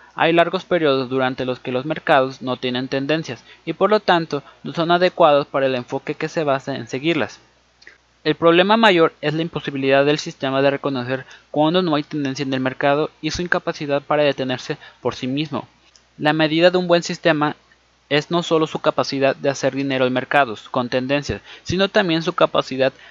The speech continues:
de conservar el capital durante aquellos periodos en los que no hay tendencias. Esa incapacidad del sistema de autocontrolarse es su mayor debilidad, y es cuando un sistema de filtro como el del sistema de movimiento direccional de Wills Wilder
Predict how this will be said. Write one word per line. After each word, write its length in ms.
de 120
conservar 580
el 120
capital 460
durante 320
aquellos 340
periodos 480
en 80
los 140
que 140
no 140
hay 80
tendencias. 720
Esa 220
incapacidad 640
del 100
sistema 460
de 240
autocontrolarse 1000
es 160
su 80
mayor 400
debilidad, 540
y 120
es 120
cuando 300
un 180
sistema 420
de 140
filtro 460
como 280
el 80
del 160
sistema 480
de 100
movimiento 480
direccional 560
de 120
Wills 320
Wilder 420